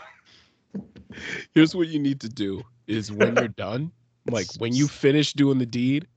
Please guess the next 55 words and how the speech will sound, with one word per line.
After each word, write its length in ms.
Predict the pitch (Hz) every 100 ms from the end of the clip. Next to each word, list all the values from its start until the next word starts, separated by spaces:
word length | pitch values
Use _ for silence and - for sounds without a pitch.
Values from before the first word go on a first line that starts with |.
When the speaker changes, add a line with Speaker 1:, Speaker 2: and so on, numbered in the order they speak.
| _ _ _ _ _ _ _ _ _ _
Speaker 2:
you, 160 | 123 131
you 180 | 131 135
need 200 | 147 156
to, 200 | 156 127 123
I 100 | 139
know 320 | 160 165 156
that 140 | - 127
you're 240 | 107 131
a 40 |
heathen, 460 | 113 131 123 123 117
you 140 | 113
don't 200 | 120 127
have 140 | 123 113
a 60 | 104
Bible. 520 | 107 101 98 104 - _ _ -
Um, 380 | 104 95 98 101 _ _ _ _ _ _ _ _
Speaker 1:
I 40 |
found 280 | - 82 92
one 120 | 95 87
the 60 |
other 140 | 85 82
day 300 | 85 92 87
on 120 | 87
the 40 | 82 - -
Speaker 2:
Oh, 80 | 127
you 160 | 123
Speaker 1:
street. 20 | 131
Speaker 2:
do? 180 | 131 - _ _ _ _ _
Speaker 1:
Yeah, 120 | -
Speaker 2:
Okay. 200 | 87 85 - _ _
Speaker 1:
I 60 | 92
picked 260 | - 143 151
it 80 |
up. 100 | 151 156
I 40 |
was 100 | 123
like, 100 | 156
"There's 120 | 254
some 120 | 440
good 140 | 381 415
shit 240 | - 440
in 60 | 339
here. 200 | 180 110
You 80 | -
guys 140 | 190
should 160 | - 262
check 160 | 311 302
it 120 | 285
out." 360 | 226 156 - - - -
<laughs> 160 | -
Speaker 2:
Did 100 | 127 117
you 60 |
keep 240 | 113 139 165
it? 180 | 190 - _ _ _
Speaker 1:
No. 260 | 123 82